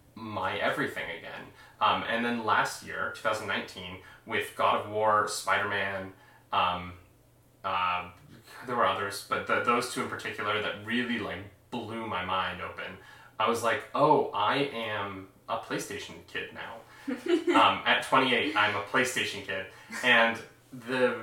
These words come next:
Speaker 1: the love that I felt for those games and the gaming experience that I felt like I hadn't really had in a long time, um, because the, you know, the, the, like, second, third year of those consoles was a little tough for me,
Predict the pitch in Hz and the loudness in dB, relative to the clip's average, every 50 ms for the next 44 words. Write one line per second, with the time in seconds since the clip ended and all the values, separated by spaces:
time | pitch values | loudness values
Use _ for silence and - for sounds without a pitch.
0 | 110 - 120 120 127 123 110 104 107 107 - 127 - 123 123 113 110 110 - - | -10 -12 -6 -4 -2 -2 -2 2 4 4 4 4 4 2 2 2 2 2 2 2
1 | - - - - 120 101 101 98 - - 98 90 92 104 131 147 - - - - | 2 2 2 -2 -4 -6 -6 -6 -6 -8 -10 -8 -6 -6 -4 -6 -6 -8 -8 -6
2 | 113 110 110 110 110 107 104 104 - - 107 104 104 120 127 127 123 - 101 107 | -6 -4 -4 -4 -4 -4 -4 -4 -6 -8 -8 -6 -4 -4 -2 -4 -4 -6 -6 -6
3 | - - - - - 98 95 98 113 127 139 143 143 - - 110 98 98 98 98 | -6 -4 -6 -6 -6 -6 -6 -4 -4 -2 -4 -4 -4 -4 -4 -2 -2 -2 -2 -4
4 | 98 98 - - - 113 - 156 - - - - 120 - - - - - 104 104 | -6 -10 -8 -2 0 0 0 0 -2 -4 -4 -4 -2 -4 -4 -4 -6 -8 -6 -6
5 | 104 - - 87 - - - 127 - - 135 139 143 143 143 - 139 135 139 143 | -6 -4 -2 -2 -2 -2 -2 -2 -2 0 2 2 2 2 0 -2 0 0 2 0
6 | 147 156 151 - - - - - - - - - 107 107 101 - 98 98 98 98 | 0 -2 -6 -10 -16 -20 -20 -20 -20 -20 -6 0 2 4 4 4 2 -2 -6 -10
7 | 98 - - _ _ - _ _ - 123 117 - - 131 - - - 131 131 - | -12 -16 -20 _ _ -20 _ _ -10 -8 -8 -4 -2 -2 -2 0 -2 -2 -4 -4
8 | - - 123 139 160 151 147 143 147 143 139 127 139 139 131 127 127 - - - | -4 -8 -8 -4 0 2 4 4 4 2 2 2 2 2 4 2 2 0 -2 -2
9 | - 160 139 - 165 165 151 - - - 123 127 127 120 107 104 104 110 113 120 | 0 0 0 0 -2 -4 -4 -4 0 0 2 2 2 0 -4 -8 -4 0 2 2
10 | 127 123 117 113 110 - 110 107 104 104 - - 98 95 90 - - 139 139 135 | 2 2 2 0 -2 -2 -2 -2 -2 -4 -4 -4 -4 -2 -2 -2 -2 -2 -2 -2
11 | 117 101 107 110 104 104 110 107 107 104 - - 101 98 98 - - - 139 143 | -4 -6 -8 -8 -6 -4 -4 -2 -2 -4 -2 0 0 0 0 -2 -4 -6 -4 -4
12 | 147 156 156 151 | -4 -4 -6 -8